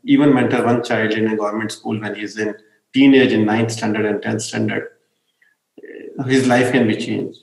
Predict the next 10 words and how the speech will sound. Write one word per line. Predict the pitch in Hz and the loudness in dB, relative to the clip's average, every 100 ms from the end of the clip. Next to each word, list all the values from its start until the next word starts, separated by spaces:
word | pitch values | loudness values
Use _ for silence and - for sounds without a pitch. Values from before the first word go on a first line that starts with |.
| _ | _
So | 139 | 2
his, | 131 131 - - - - | 2 0 -6 -12 -14 -6
so | 131 | 2
we | 135 | 4
apply | 127 131 135 135 | 4 2 2 2
design | 117 120 120 | 2 0 0
thinking | 127 120 131 - | -2 -2 -2 0
to | 131 127 - _ | -2 -2 -10 _
change | - 135 127 123 | 0 4 4 2
the, | 127 127 - | 0 0 -4